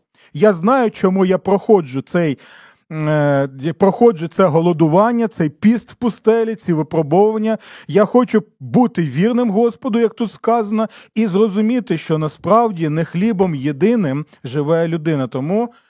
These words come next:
ось ми і бачимо, як Господь перший, перший удар цим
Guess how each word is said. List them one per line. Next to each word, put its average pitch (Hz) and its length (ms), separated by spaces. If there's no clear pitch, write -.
ось 180 300
ми 180 440
і 170 160
бачимо, 180 560
як 165 380
Господь 165 480
перший, 170 600
перший 185 480
удар 165 600
цим 180 300